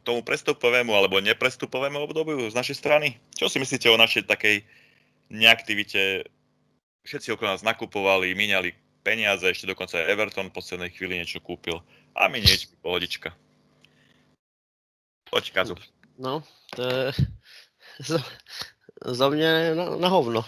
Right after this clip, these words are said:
Speaker 2: Pře-, nepřestupové okno. Myslel jsem, nebo respektive doufal jsem, že třeba majitelé budou chtít něco pustit i z vlastní kapsy. Jakoby v podstatě jako omluvenku za ten skurvený nápad o Superlize, ale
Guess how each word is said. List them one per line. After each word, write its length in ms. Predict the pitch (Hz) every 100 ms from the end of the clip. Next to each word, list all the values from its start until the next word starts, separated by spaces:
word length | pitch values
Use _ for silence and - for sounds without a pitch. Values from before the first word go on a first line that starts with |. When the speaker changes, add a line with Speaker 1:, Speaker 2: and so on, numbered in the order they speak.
| - - - - - -
Speaker 2:
Pře-, 240 | - 131 127
nepřestupové 720 | 139 135 139 - 131 139 131
okno. 320 | 123 - 120 117 - - - - - - - - - - -
Myslel 360 | 139 135 151 143
jsem, 200 | - 156
nebo 180 | 143 131
respektive 380 | - 131 - 123
doufal 460 | 127 139 139 139
jsem, 380 | 139 127 139 139
že 200 | 131 131 - - - - - - -
třeba 500 | - 120 117 120 117 - - _ -
majitelé 460 | 113 107 113 117
budou 220 | 113 110
chtít 200 | 117 -
něco 260 | 117 113 120
pustit 320 | - 110 113
i 60 | 110
z 40 |
vlastní 340 | 98 107 120 110
kapsy. 480 | 104 - - 110 117 _ _ - - - - _ _ _ _ _
Jakoby 400 | 107 101 101 95 107 - - - - -
v 80 |
podstatě 500 | - 107 - 113 110
jako 200 | - 107
omluvenku 680 | - 117 120 117 117 120 123
za 120 | 120 113
ten 340 | - 110 107 - _ _ _
skurvený 500 | - - 120 113 117
nápad 340 | 104 110 117 113
o 60 |
Superlize, 640 | 113 120 110 113 117 120 113
ale 320 | 123 120 120